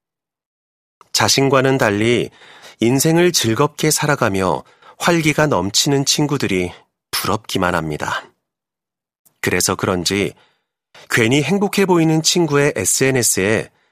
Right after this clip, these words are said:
농담 반 진담 반으로 살짝 기분이 나빠질 수도 있는 댓글을 달곤 했습니다. 왠지 그렇게라도 해야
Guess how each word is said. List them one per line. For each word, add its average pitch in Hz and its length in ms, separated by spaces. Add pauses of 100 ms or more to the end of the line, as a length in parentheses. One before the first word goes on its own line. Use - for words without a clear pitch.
(360)
농담 123 560
반 123 360
진담 110 500
반으로 95 540 (580)
살짝 196 460
기분이 135 340
나빠질 143 540
수도 - 260
있는 147 240
댓글을 107 500
달곤 85 360
했습니다. 85 560 (1120)
왠지 156 280
그렇게라도 196 760
해야 110 480